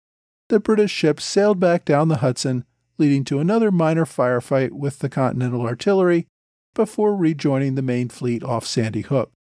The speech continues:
They did succeed, though, in proving to everyone that the American defenses were useless against the naval domination of the rivers around New York.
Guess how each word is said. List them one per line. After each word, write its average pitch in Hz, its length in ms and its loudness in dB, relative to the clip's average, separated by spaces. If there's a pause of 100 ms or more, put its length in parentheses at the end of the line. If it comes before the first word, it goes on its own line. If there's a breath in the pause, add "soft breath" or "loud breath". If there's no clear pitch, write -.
(800)
They 202 120 2
did 233 220 0
succeed, 165 480 0
though, 131 400 0
in 175 240 4
proving 147 360 2
to 190 160 2
everyone 165 580 2 (200)
that 202 200 2
the 214 100 2
American 156 460 2
defenses 131 560 -2
were 120 140 -4
useless 185 640 2
against 156 420 0
the 165 100 0
naval 139 360 0
domination 127 800 -2
of 143 220 -6
the 160 100 4
rivers 131 420 2
around 113 480 0
New 117 100 -2
York. 127 380 0